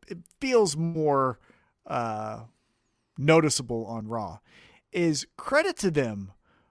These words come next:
for being an international show. So you have Drew McIntyre, you have Jinder Mahal, you have diversity in America with Bobby Lashley being a black guy as your champion.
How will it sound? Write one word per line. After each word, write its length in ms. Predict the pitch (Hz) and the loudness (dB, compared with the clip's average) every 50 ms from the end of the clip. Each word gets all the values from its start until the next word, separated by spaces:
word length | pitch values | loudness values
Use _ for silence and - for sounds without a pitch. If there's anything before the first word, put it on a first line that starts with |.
| _ _ _ | _ _ _
for 200 | - 180 175 147 | -4 -2 -2 -2
being 500 | 117 117 175 202 196 185 170 156 151 143 - _ - | 0 0 0 2 2 2 2 0 -2 -4 -8 _ -8
an 160 | 160 147 - _ _ _ | -8 -8 -10 _ _ _
international 1120 | - 214 233 226 - - - 208 196 175 151 143 151 156 160 156 - - - - 147 135 123 | -4 -4 -4 -4 -2 -2 -2 -2 -2 -2 -2 -4 -2 -2 -2 -2 -4 -6 -8 -8 -8 -8 -6
show. 420 | - - - 135 110 90 71 - _ _ _ _ _ _ _ _ _ _ _ _ _ _ _ _ | -6 -6 -6 -6 -6 -8 -12 -16 _ _ _ _ _ _ _ _ _ _ _ _ _ _ _ _
So 160 | - - 160 | -8 -4 -2
you 160 | 160 170 160 | 0 0 0
have 340 | 156 170 202 226 220 202 156 | 2 2 4 4 4 2 2
Drew 180 | - 151 143 135 | 0 0 0 0
McIntyre, 720 | 131 123 110 104 - 113 98 - 113 104 98 78 64 - _ | -2 -4 -6 -8 -10 -14 -14 -12 -14 -14 -14 -16 -18 -20 _
you 120 | _ 135 139 | _ -10 -8
have 400 | 139 180 226 233 233 220 190 147 | -2 0 2 4 4 4 2 0
Jinder 320 | 123 139 147 139 127 120 | -2 -2 -2 -2 -2 -4
Mahal, 480 | 120 107 104 110 107 92 69 67 - _ _ _ - - _ _ _ _ | -4 -8 -10 -10 -10 -10 -12 -14 -16 _ _ _ -20 -20 _ _ _ _
you 120 | - 165 | -4 -2
have 260 | 165 190 226 226 190 175 | 2 4 4 2 4 0
diversity 600 | 180 156 180 208 208 196 - 208 196 208 208 208 | 0 2 2 2 2 2 0 -2 -2 0 0 0
in 80 | 196 202 | 0 0
America 440 | 196 220 233 233 214 180 139 131 | -2 -2 0 0 0 0 -2 -2
with 200 | 120 123 120 110 | -6 -6 -6 0
Bobby 320 | 131 156 160 170 165 185 190 | 2 4 6 6 4 4 2
Lashley 540 | 190 202 208 202 202 180 - - 147 135 127 | 4 4 4 4 4 2 0 0 -2 -4 -4
being 200 | 131 147 165 170 | -2 -2 0 0
a 60 | 175 | -2
black 380 | 170 190 208 - 196 - - _ | 0 0 0 0 0 -4 -6 _
guy 220 | 143 127 120 123 123 | -6 -4 -4 -2 -4
as 160 | 127 131 131 | -4 -4 -4
your 80 | 147 | -6
champion. 520 | - - 190 190 185 165 - 127 110 98 | -6 -6 -2 -2 -2 -2 -2 -6 -8 -8